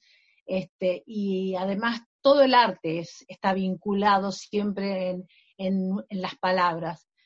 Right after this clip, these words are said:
Ah, para, en, en mis palabras están las imágenes del cine, está la música, hay un montón de cosas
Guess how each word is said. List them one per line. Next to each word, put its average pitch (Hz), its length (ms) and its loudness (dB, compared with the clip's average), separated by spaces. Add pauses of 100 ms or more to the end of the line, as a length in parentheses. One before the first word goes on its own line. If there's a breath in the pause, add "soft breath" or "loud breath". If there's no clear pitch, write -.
(200 soft breath)
Ah, 185 160 -8
para, 196 260 0
en, 196 260 -2
en 196 320 -2
mis 208 180 -2
palabras 220 480 2
están 185 280 -2
las 170 120 -4
imágenes 185 500 -6
del 185 180 -2
cine, 202 440 -4
está 190 220 -2
la 185 100 0
música, 202 760 -4
hay 208 100 -2
un 220 100 -6
montón 214 340 -2
de 220 140 -4
cosas 233 440 -4